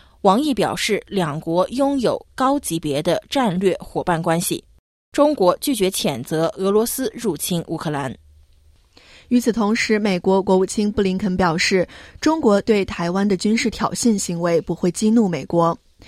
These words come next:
Speaker 2: 此前，美国众议院议长佩洛西的台湾之行激怒了北京方面。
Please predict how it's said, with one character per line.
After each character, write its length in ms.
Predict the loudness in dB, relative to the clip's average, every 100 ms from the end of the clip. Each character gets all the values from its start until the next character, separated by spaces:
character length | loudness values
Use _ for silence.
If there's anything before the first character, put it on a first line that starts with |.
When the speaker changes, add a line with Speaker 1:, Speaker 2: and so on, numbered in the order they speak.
| -20 -20 -4
Speaker 2:
此 180 | 2 4
前， 260 | 4 2 2
美 180 | 0 2
国 240 | 2 2
众 240 | 2 2
议 120 | 4 4
院 220 | 2 2
议 80 | 0
长 240 | 0 -4
佩 140 | -2 0
洛 160 | 0
西 280 | 0 -2 0
的 180 | 0 -2
台 240 | -6 -2
湾 160 | 0 2
之 160 | 2 0
行 320 | -2 -4 -4
激 180 | -2 0
怒 180 | 2 0
了 140 | -2 -4
北 120 | -8
京 160 | -6 -2
方 200 | 0 2
面。 200 | 0